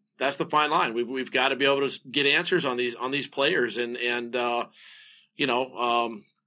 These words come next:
every, all thirty-two teams are in the same, in the same boat, same, same situation, same scenario. So it's just, uh, it's a matter of putting, putting these players in practice situations to be, to be successful, to show us what,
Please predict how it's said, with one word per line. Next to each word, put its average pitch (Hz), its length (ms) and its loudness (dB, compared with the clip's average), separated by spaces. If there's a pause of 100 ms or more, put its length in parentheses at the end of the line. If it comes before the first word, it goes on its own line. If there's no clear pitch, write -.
(640)
every, 135 380 2
all 131 160 0
thirty-two 151 420 2
teams 151 380 2
are 139 80 2
in 139 60 0
the 135 80 -2
same, 139 540 0
in 135 120 -6
the 120 60 -6
same 139 280 0
boat, 139 240 0
same, 139 380 -2
same 139 260 -2
situation, 139 560 -2
same 139 240 0
scenario. 135 460 2
So 135 240 0
it's 127 140 0
just, 139 260 -2
uh, 135 260 2 (640)
it's - 140 -2
a 135 40 -6
matter 151 300 4
of 139 140 -6
putting, 156 380 0 (100)
putting 151 240 -2
these 151 140 -2
players 151 360 2
in 143 140 0
practice 143 440 2
situations 143 640 0
to 127 100 -8
be, 143 240 0
to - 120 -6
be 143 120 0
successful, 143 580 -2
to - 100 -6
show 156 340 6
us 151 220 2
what, 143 380 2